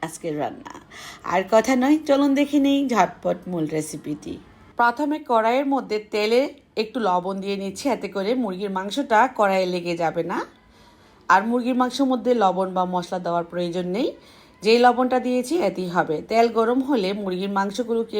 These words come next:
ভেজে নিচ্ছি। একটা মুরগিকে রেগুলার সাইজ করে কেটে নিয়েছি, যেমনটা আমরা প্রতিদিন রান্না করি ঠিক তেমনই। লালচে কালার হয়ে গেলে এবার আমি নামিয়ে নিচ্ছি। ভাজা হয়ে গেল, যেহেতু ব্রয়লারের চিকেন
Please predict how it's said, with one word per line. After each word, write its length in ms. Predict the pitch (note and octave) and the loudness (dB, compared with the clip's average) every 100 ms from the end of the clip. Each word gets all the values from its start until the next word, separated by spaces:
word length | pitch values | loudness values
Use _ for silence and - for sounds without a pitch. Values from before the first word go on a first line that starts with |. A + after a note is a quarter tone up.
| G3+ | -2
ভেজে 260 | G3 E3+ E3 | -2 -2 -4
নিচ্ছি। 320 | D3+ D3 - C3+ - - _ - - - | -4 -6 -8 -8 -8 -18 _ -20 -10 0
একটা 300 | A3 - C#4+ C4+ | 0 0 -2 0
মুরগিকে 400 | C4 A#3+ C4 A3 G3+ | -2 -2 -4 -2 -2
রেগুলার 300 | G3 A3 A#3+ A#3+ | -2 -2 -2 -2
সাইজ 200 | G#3+ G#3 | -2 -2
করে 140 | G3 F#3 | -6 -6
কেটে 200 | F3+ F3 E3 | -6 -8 -6
নিয়েছি, 320 | E3 E3 - E4 A4+ G3 | -6 -6 -4 -6 -8 0
যেমনটা 400 | A3+ A#3 B3 C4 - F3+ | 2 2 4 4 4 2
আমরা 220 | E3+ E3+ E3 | 2 0 -2
প্রতিদিন 400 | F#3 F#3+ G#3 B3 A#3+ G3 | -2 -6 -2 -2 0 0
রান্না 260 | F3+ E3+ E3+ | 0 -2 -4
করি 140 | F#3+ A#3 B3 | -2 -2 -2
ঠিক 120 | C4+ - | -6 -2
তেমনই। 440 | F3 E3 D3 B2+ - - - - - - - _ _ _ _ | 0 0 -2 -4 -8 -18 -20 -20 -20 -20 -20 _ _ _ _
লালচে 340 | G#3 A3 A3 C#4 | 6 6 4 4
কালার 260 | C4 B3 C4 B3 | 6 6 4 4
হয়ে 180 | B3 A#3+ | 4 4
গেলে 180 | G#3 G3 A3+ F#3 | 2 0 0 0
এবার 160 | F3+ F3+ | 2 0
আমি 140 | F3+ F#3 | -2 -2
নামিয়ে 320 | E3+ D#3 D#3+ D#3 | -2 -2 -6 -6
নিচ্ছি। 320 | D#3 D#3 - B3+ A#4 - - - - _ | -6 -8 -6 -4 -4 -12 -20 -20 -20 _
ভাজা 360 | G3 G#3+ G3 B3 A3+ | 2 4 6 2 4
হয়ে 200 | A#3 G#3 E3+ | 2 4 2
গেল, 180 | D3+ C#3 - - - - - | 2 -2 -6 -14 -20 -20 0
যেহেতু 360 | A3 C#4 C4+ D4 C#4+ G3+ | 6 6 6 2 2 2
ব্রয়লারের 440 | F3+ F#3 G3 G#3+ | 0 0 0 -2
চিকেন 300 | B3+ C4 G#3+ | -4 -2 -2